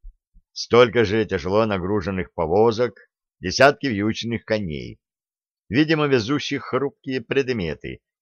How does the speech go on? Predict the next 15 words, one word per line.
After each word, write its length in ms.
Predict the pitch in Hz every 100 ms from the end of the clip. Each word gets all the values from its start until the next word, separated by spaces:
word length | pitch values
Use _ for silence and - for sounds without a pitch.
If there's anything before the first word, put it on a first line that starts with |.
| _ _
которые 400 | 98 95 107 104
от 140 | 98
тряски 440 | - 127 131 - 90
могли 280 | 101 98 101
попортиться. 960 | 123 117 139 107 - - - - 113 - _ _ _ _ _ _ _ _
Ратники 520 | 104 180 208 160 156
принялись 520 | 135 117 120 151 170 -
ловить 400 | 107 117 107 _
пасшихся 600 | 123 135 - 139 - 120
под 180 | 101
стенами 420 | - - 98 110 117
лошадей, 680 | 113 101 87 80 87 87 - _ _ _ _
подниматься 560 | 104 139 185 208 95
в 80 | 80
седло, 520 | 87 80 127 160 156